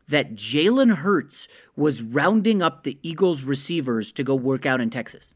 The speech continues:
Now, um, I, I don't know if that was in concrete, but that spoke volumes that, hey, Jalen Hurts thinks he's the guy. And Jalen Hurts is gonna, you know, possibly put on a show in Philly. Too small of a sample size to say for certain if he's the guy,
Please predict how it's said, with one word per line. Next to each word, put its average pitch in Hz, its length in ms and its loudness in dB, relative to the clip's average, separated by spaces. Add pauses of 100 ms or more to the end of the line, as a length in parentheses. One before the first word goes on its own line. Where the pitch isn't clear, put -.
Now, 110 320 -4 (480)
um, 113 560 -6 (160)
I, 120 180 -16 (200)
I 170 40 0
don't 170 160 0
know 175 60 0
if 170 80 0
that 156 140 0
was 135 120 -2
in 127 140 0
concrete, 165 460 0
but 143 160 -2
that 240 180 2
spoke 226 340 4
volumes 151 520 4
that, 131 140 0
hey, 202 120 2
Jalen 214 320 0
Hurts 233 220 0
thinks 151 180 -4
he's 196 140 -2
the 170 80 -2
guy. 170 260 0 (500)
And 143 460 2
Jalen 240 280 6
Hurts 269 220 8
is 185 120 -2
gonna, 185 280 2 (160)
you 220 140 4
know, 156 260 -2 (140)
possibly 277 600 2
put 240 200 6
on 233 140 6
a - 20 2
show 233 240 4
in 214 80 4
Philly. 214 320 0 (640)
Too 330 140 6
small 233 320 6
of 185 80 2
a 156 60 -2
sample 185 280 0
size 180 280 2
to 143 80 -8
say 160 160 -2
for 127 160 -10
certain 196 400 0
if - 80 -4
he's 170 160 -4
the 147 80 -2
guy, 147 300 2